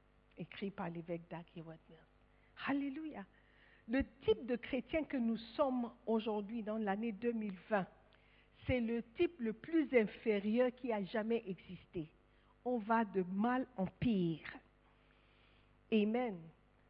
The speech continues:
Ce que les, les disciples ou les apôtres ont fait, nous ne sommes, nous sommes incapables de le faire. Et je me demande ce qui va arriver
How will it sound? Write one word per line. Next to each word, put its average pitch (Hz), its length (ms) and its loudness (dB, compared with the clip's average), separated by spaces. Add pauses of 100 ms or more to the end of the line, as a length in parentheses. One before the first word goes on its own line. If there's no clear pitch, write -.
(420)
Ce 285 140 4
que 330 340 2 (420)
les, 240 220 2
les 240 160 0
disciples 240 840 2
ou 226 120 0
les 220 280 0
apôtres 262 600 4
ont 233 120 2 (180)
fait, 196 280 0 (340)
nous 359 220 -12
ne 233 60 -6
sommes, 214 260 -10 (220)
nous 330 140 -8
sommes 277 240 -6 (100)
incapables 233 680 -6
de 190 100 -4
le 180 140 -8
faire. 170 340 -4 (1040)
Et 226 100 0
je 277 120 2
me 294 140 4
demande 247 400 2
ce 254 60 -4
qui 277 160 -6
va 247 140 0
arriver 226 340 -2